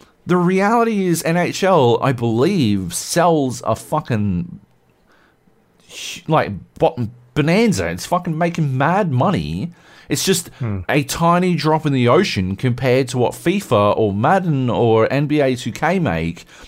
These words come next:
Speaker 1: because those games are raking in cash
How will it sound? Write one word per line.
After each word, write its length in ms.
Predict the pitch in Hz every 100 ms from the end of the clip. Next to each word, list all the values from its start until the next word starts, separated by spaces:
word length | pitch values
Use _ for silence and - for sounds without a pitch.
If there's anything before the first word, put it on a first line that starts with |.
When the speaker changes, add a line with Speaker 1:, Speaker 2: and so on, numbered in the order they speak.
| -
Speaker 1:
because 240 | 127 127
those 320 | 143 160 170
games 440 | 160 139 127 120 -
are 240 | 110 117
raking 560 | 104 92 117 143 151 143
in 180 | 143 135
cash 500 | 131 95 85 87